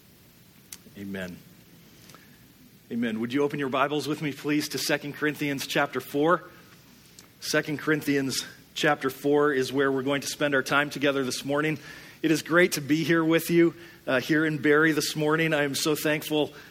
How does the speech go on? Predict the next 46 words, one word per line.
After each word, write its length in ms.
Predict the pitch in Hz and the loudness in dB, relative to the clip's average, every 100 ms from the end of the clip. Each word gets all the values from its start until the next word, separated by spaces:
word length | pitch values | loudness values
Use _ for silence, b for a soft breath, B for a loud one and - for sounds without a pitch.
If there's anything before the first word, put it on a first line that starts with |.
| B | B
uh, 140 | 131 | -4
for 180 | 127 156 | -2 0
your 140 | 147 131 | 0 2
pastor, 680 | - 147 147 160 165 135 131 | 4 2 2 0 0 -2 -2
uh, 140 | 117 | -4
Pastor 360 | - 143 139 139 | 0 0 0 -4
Todd, 460 | - 139 139 147 | -2 2 2 2
and, 240 | 127 123 123 B B B | 0 -2 -4 B B B
uh, 140 | 120 120 | -4 -2
just 240 | 147 - | -4 0
the, 280 | 151 143 139 | 2 2 0
the 320 | - 139 139 - - | -4 -2 -2 -4 -4
investment 800 | 127 120 151 160 - 170 160 - 131 | -4 0 0 0 0 -2 -2 -4 -2
that 160 | 127 | -2
he 100 | 151 | 0
has 160 | 147 131 | 0 0
made 320 | 139 139 147 | 0 2 2
in 160 | 127 123 | 0 0
my 220 | 123 143 | 2 2
life 360 | 143 151 151 147 | 4 2 2 0
and 120 | 131 | -2
in 100 | 123 | 0
my 200 | 123 139 | 0 0
ministry 520 | 139 143 - 147 143 | -2 -4 -2 -2 0
in 100 | 127 | -2
such 240 | - 135 | -2 -4
a 40 | 123 | -4
short 300 | - 139 135 | -4 -4 -2
time, 340 | 131 135 127 B B B | 0 0 -4 B B B
uh, 80 | 120 | -2
that 160 | 113 123 | 0 2
we 140 | 139 | 2
have 100 | 147 | 2
known 240 | 135 131 139 | 2 0 0
each 220 | 143 - | 0 0
other. 240 | 139 135 | 2 2
He 80 | 135 | 0
has 160 | 139 127 | 0 0
been 320 | 131 131 131 | 0 0 0
a 100 | 120 | -2
great 300 | 113 135 113 | 0 0 0
blessing 400 | 120 127 - 131 | 0 0 -2 -4
to 100 | 131 | -4
me. 220 | 127 127 | -2 -2
Thankful 420 | 123 127 127 131 | 0 -2 -2 -6
for, 300 | 123 127 120 | -6 -4 -4